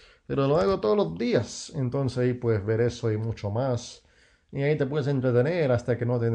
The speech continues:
puedes entretener más y ahí pues otra cosa, yo no sé. Bueno, la vida es la vida, ¿eh? Y esto es solo un principio, pues una previa gratuita.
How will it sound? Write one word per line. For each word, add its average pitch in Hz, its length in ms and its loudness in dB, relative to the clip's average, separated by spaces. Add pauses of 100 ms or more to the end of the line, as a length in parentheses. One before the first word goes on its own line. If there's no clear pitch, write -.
puedes 110 360 -2
entretener 107 440 -2
más 120 520 -2
y 117 220 -2
ahí 110 180 0
pues 113 280 -4
otra 104 260 -2
cosa, 113 320 -2
yo 117 100 0
no 120 140 0
sé. 90 300 -6 (640)
Bueno, 110 320 0
la 101 140 -2
vida 143 220 0
es 120 40 0
la 101 160 0
vida, 104 480 -4
¿eh? 113 60 -4
Y 110 260 -2
esto - 220 -8
es - 60 -12
solo 117 200 -4
un 110 260 -2
principio, 107 840 -4
pues 101 200 -4
una 104 340 -4
previa 113 420 2
gratuita. 98 800 -4